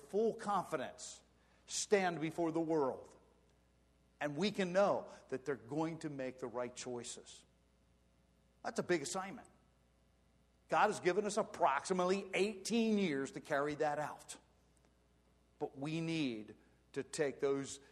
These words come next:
sixteen, eighteen years, and we need to make sure that we are diligent in doing that.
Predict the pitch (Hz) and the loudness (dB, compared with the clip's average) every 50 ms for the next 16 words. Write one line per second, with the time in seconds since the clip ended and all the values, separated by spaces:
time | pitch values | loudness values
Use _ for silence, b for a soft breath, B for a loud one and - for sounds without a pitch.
0 | b b b b b - - - 185 - - 185 165 160 156 156 156 156 - 170 | b b b b b -8 -6 -6 -6 -4 -4 -4 -2 0 0 -2 -2 -2 -4 -4
1 | 156 156 151 151 143 139 131 123 - - B B B - 117 113 101 120 143 165 | -4 -2 -2 -2 -2 -2 -2 -4 -6 -10 B B B -12 -12 -10 -8 -6 -4 -4
2 | 165 160 160 160 143 123 139 117 117 120 131 147 160 156 156 - - - 180 156 | -2 -2 -4 -4 -4 -6 -6 -6 -6 -4 -2 0 -2 -2 -2 -4 -4 -2 0 0
3 | 127 101 82 - - - - _ - - 117 - - - 110 113 123 147 160 156 | 0 -2 -4 -8 -16 -20 -20 _ -12 -10 -10 -10 -12 -14 -12 -8 -4 -4 0 0
4 | 151 139 131 117 104 98 151 156 151 147 147 139 110 123 131 123 127 123 120 117 | 0 0 0 -2 -6 -4 0 0 0 0 -2 -4 -4 -6 -6 -4 -4 -6 -4 -4
5 | 127 131 131 120 110 110 98 - | -2 -2 -2 -2 -4 -4 -6 -8